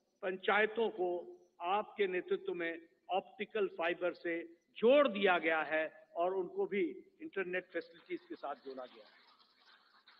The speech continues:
गरीब कल्याण की बात करें तो एक समय में यह असंभव सी बात लगती थी कि हम गरीब तक अन्न पहुंचा सकेंगे, लेकिन आपने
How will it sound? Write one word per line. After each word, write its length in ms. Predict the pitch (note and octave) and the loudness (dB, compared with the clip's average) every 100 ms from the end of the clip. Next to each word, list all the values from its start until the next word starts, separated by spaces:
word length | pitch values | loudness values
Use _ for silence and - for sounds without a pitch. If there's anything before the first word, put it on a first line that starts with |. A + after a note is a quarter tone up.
| _ _ _ _ _ _ _ _ _ _ _ _ _ _ | _ _ _ _ _ _ _ _ _ _ _ _ _ _
गरीब 360 | G3 A#3 C#4 C4 | 2 4 4 2
कल्याण 420 | A3+ A#3 A#3+ C4 | 2 4 4 4
की 140 | B3+ B3+ | 0 0
बात 300 | A#3+ B3+ B3 | 0 0 0
करें 260 | B3 C#4 B3+ - - - - _ _ _ _ | 2 2 -2 -12 -18 -20 -20 _ _ _ _
तो 80 | A#3 | 4
एक 200 | A#3+ B3+ | 6 6
समय 280 | B3 B3 C4 | 2 0 2
में 400 | C4+ C4+ C4+ - - - _ _ _ _ _ A3 | 2 0 -2 -10 -20 -20 _ _ _ _ _ 0
यह 120 | B3 | 2
असंभव 500 | A3+ C4 C#4+ C#4 C#4+ | 2 2 2 4 2
सी 140 | C#4 | 0
बात 280 | A#3+ G3+ G3+ | -2 -2 -2
लगती 260 | G3+ - G3+ | -6 -8 -12
थी 520 | G#3 G3 F3 - _ _ _ _ _ | -8 -8 -8 -16 _ _ _ _ _
कि 60 | A3 | -2
हम 180 | A3 A3 | -2 -2
गरीब 440 | F3+ G#3 G#3+ - | -2 0 -2 -4
तक 220 | A3+ - - | -6 -4 -4
अन्न 160 | G3+ | -2
पहुंचा 420 | G3 E3+ D#3+ F3+ D#3 | -4 -8 -8 -6 -8
सकेंगे, 460 | C#3 - A#2 G#2 - _ _ _ _ _ _ _ - | -10 -16 -18 -18 -20 _ _ _ _ _ _ _ -8
लेकिन 260 | D#3+ E3+ F3 | -6 -4 -2
आपने 460 | E3+ F3 F#3 G3 | -2 -4 -4 -4